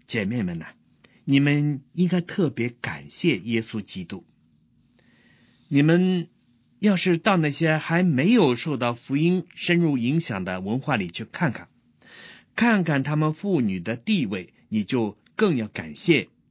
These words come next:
耶稣基督为你所做的一切了。就看看贝都因人的社会啊，印度人的文化啊，新几内亚人的文化，你读一下《地球的主人》那本书，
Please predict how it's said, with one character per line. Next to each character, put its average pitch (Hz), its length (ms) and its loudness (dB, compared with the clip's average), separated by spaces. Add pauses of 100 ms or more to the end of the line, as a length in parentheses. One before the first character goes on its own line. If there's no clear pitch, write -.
耶 123 160 2
稣 123 180 -4
基 110 220 -4
督 127 280 -2 (120)
为 127 240 2
你 92 360 -4
所 92 240 -10
做 107 200 -6
的 80 100 -12
一 85 160 -12
切 104 220 -6
了。 80 100 -16 (1040)
就 160 220 2
看 160 220 0
看 120 420 0 (300)
贝 151 180 2
都 156 180 -2
因 180 260 0
人 98 200 0
的 101 80 -6
社 98 200 -6
会 104 200 -12 (160)
啊， 101 240 -8
印 180 400 0
度 110 180 0
人 90 220 -4
的 104 160 -8
文 92 240 -6
化 123 340 -2
啊， 101 200 -6 (120)
新 233 380 2
几 92 260 -8
内 135 220 -2
亚 117 160 2
人 92 200 -4
的 98 80 -6
文 92 240 -6
化， 98 240 -10 (480)
你 160 140 2
读 170 160 4
一 226 100 2
下 156 360 2 (260)
《地 196 200 0
球 151 200 -2
的 185 140 0
主 98 280 -4
人》 98 200 -2
那 180 100 2
本 92 160 -8
书， 127 240 -8